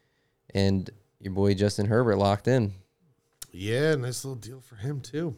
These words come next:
Speaker 1: Yeah, so some nice stuff coming out of camp and off-season for, for Paul here.
Speaker 2: I am not complaining.
Speaker 1: <laughs>
Speaker 2: As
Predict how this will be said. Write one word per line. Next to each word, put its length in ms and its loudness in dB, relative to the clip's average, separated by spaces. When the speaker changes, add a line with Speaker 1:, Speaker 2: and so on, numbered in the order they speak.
Speaker 1:
Yeah, 160 -6
so 200 -10
some 240 -4
nice 180 0
stuff 300 -2
coming 280 2
out 180 2
of 220 0
camp 260 4
and 120 4
off-season 540 2
for, 360 -4
for 80 -10
Paul 300 2
here. 280 -4
Speaker 2:
I 180 -4
am 440 -6
not 320 2
complaining. 840 6
Speaker 1:
<laughs> 300 4
Speaker 2:
As 600 4